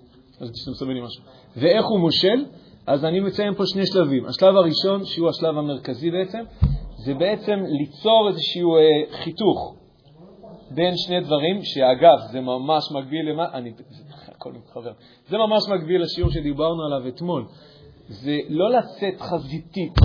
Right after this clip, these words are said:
נגד ה-, לפעמים זה גם, אבל זה בעיקר לעשות סוג של הפרד, וואל, מתאים, הפרד ומשול. הכוונה, יש פה צורך, והצורך אמיתי. רק כשהיצר דוחף אותך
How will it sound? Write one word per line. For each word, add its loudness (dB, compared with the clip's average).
נגד -2
ה-, -6
לפעמים -4
זה -2
גם, 2
אבל 0
זה -6
בעיקר 4
לעשות 4
סוג -10
של -6
הפרד, -4
וואל, -6
מתאים, -12
הפרד 0
ומשול. -2
הכוונה, -2
יש 2
פה 4
צורך, 2
והצורך 2
אמיתי. 0
רק -16
כשהיצר 0
דוחף -6
אותך -8